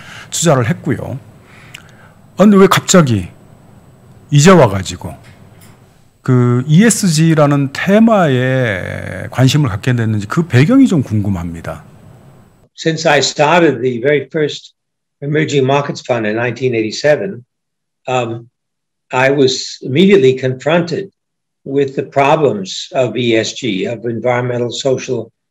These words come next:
Speaker 2: and governance. So when I was investing, I became very, very aware of the need to pay attention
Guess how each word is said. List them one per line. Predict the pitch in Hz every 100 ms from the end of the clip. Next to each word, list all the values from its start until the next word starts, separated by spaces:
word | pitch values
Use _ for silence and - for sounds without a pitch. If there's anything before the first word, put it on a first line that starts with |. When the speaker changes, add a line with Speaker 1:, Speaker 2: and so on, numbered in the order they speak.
| _
Speaker 2:
and | 123 120
governance. | 120 135 127 92 92 - - _ _ -
So | 151 147
when | 156 156
I | 143
was | 143 120
investing, | 117 156 185 - 127 95 - _ _ _
I | 123
became | 127 139 160 147
very, | 135 160
very | 160 143 131
aware | 113 131 165 131 87 - _ _ _ -
of | 123
the | 127
need | 127 143 165 -
to | -
pay | 131 123
attention | - 156 165 131 95 90